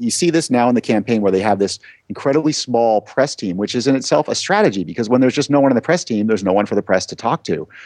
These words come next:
Um, there's no, you can't get a response 'cause there's only one person handling all this stuff. And I think in a Trump White House, y-, you might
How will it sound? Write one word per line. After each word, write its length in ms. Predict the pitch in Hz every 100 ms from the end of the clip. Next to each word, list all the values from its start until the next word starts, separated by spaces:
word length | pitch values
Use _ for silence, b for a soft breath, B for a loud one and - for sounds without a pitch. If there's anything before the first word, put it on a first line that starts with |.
| B -
Um, 320 | 82 85 127
there's 200 | 180 95
no, 100 | 101
you 180 | - 196
can't 200 | - 110
get 140 | 110
a 20 | 98
response 340 | - 135 131
'cause 160 | 101 87
there's 140 | 92
only 200 | 98 98
one 280 | 87 101 104
person 480 | - 120 - 90 -
handling 380 | 120 269 139 82
all 160 | 85
this 180 | - 87
stuff. 280 | - 85 - B B B -
And 180 | 101
I 80 | 107
think 200 | 107 147
in 60 | 135
a 60 |
Trump 240 | 120 131 110
White 180 | 123 170
House, 460 | 120 107 113 -
y-, 160 | - -
you 140 | 117
might 260 | 120 131 -